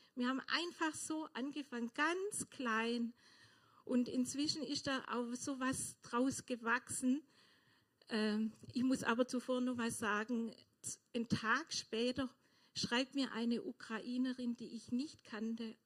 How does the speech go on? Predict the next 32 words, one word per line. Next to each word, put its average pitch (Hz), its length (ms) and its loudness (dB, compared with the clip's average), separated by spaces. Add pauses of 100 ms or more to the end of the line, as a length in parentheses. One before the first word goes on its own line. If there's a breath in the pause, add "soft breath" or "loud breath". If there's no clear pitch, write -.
(100)
aus 302 420 0 (140)
Heimsheim. 208 720 0
Und 220 220 -2
das 214 100 -2
ist 220 140 -2
ja 220 140 -2
wirklich 262 420 -2
nicht 233 240 0
gerade 208 320 -4
der 226 80 -4
nächste 202 460 -8
Ort. - 200 -6 (460 loud breath)
Sie 269 280 2
hat 277 120 -2
von 240 200 0
dieser 254 400 -4
Arbeit 240 460 2
in 226 160 2
der 220 100 0
Schatztruhe 226 600 0
gehört. 220 640 0 (640 soft breath)
Und 233 160 0
sie 254 120 2
ist 240 160 0
eine 226 140 4
Schwester 254 680 2 (280)
im 202 180 2
Herrn, 214 460 2
hat 262 180 -4
sie 277 120 0
mir 254 180 4
geschrieben. 254 760 0